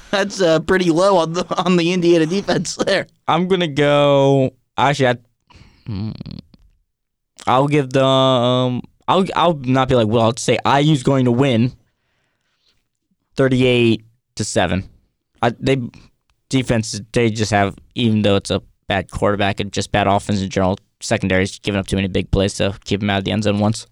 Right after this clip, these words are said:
Speaker 1: Yeah, I agree with that. Um, if Ramsey plays, I'll go twenty-four ten.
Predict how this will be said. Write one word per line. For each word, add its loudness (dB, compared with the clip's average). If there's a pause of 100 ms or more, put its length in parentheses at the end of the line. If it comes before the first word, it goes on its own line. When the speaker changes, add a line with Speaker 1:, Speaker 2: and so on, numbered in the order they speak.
Speaker 1:
Yeah, -4
I -2
agree -4
with -4
that. -4
Um, 0 (840)
if -2
Ramsey -2
plays, -2
I'll 0
go 0
twenty-four -2
ten. -4